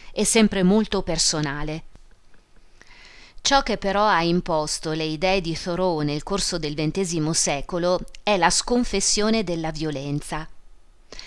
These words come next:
A leggi o imposizioni ingiuste, egli contrappone una sorta di resistenza passiva. Bisogna rifiutarsi di eseguire azioni o comportamenti che non condividiamo,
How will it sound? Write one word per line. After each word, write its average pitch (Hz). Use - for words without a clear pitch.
A 202
leggi 196
o 165
imposizioni 170
ingiuste, 165
egli 247
contrappone 214
una 180
sorta 220
di 175
resistenza 196
passiva. 147
Bisogna 202
rifiutarsi 180
di 151
eseguire 165
azioni 190
o 160
comportamenti 170
che 160
non 165
condividiamo, 151